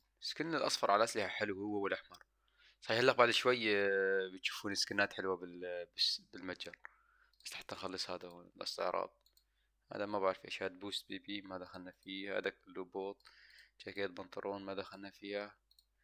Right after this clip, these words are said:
شيل المسدس. مسدسات يعني شغلتها فاشلة. رخصات.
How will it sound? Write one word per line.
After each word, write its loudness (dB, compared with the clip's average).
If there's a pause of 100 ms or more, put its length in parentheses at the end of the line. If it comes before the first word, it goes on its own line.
(280)
شيل -10
المسدس. -8
مسدسات 2
يعني 2
شغلتها -6
فاشلة. -6 (540)
رخصات. -6